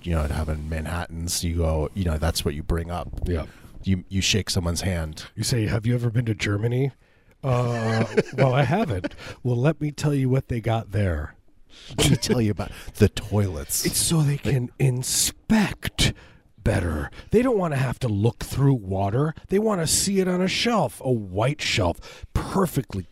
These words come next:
Speaker 2: crystal clear.
Speaker 1: Glistening porcelain shelf.
Speaker 2: You know, I mean, it, uh, look, just like when you paint a, you know, you, you, you hang a picture, you want your, you, you know, you, it's like, "Oh, this picture doesn't work for,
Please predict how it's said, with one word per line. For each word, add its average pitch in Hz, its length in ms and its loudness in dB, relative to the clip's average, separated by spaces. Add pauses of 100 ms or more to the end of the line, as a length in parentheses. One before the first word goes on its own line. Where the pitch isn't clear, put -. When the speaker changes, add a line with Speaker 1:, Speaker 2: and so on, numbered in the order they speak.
(100)
Speaker 2:
crystal 151 640 2
clear. 101 540 -2 (560)
Speaker 1:
Glistening 117 560 0
porcelain 107 520 0
shelf. - 600 -2 (640)
Speaker 2:
You 285 80 -6
know, 135 220 2
I 143 100 -4
mean, 185 160 2
it, 156 240 -4
uh, 135 200 -2 (180)
look, - 360 4 (1200)
just - 240 0
like 202 180 -2
when 170 140 2
you 160 80 2
paint 151 260 -2
a, - 140 0
you 143 120 0
know, 104 160 4
you, 101 180 0
you, 110 200 0
you 117 160 0
hang 117 220 0
a 113 40 -2
picture, - 360 0
you 120 100 2
want 123 160 0
your, 110 260 -2
you, 123 120 -6
you 110 60 -10 (100)
know, 113 40 4
you, 107 240 2
it's 113 220 -6
like, 120 140 0
"Oh, 151 80 4
this 147 160 0
picture - 260 -2
doesn't 127 260 0
work 117 280 0
for, 107 260 2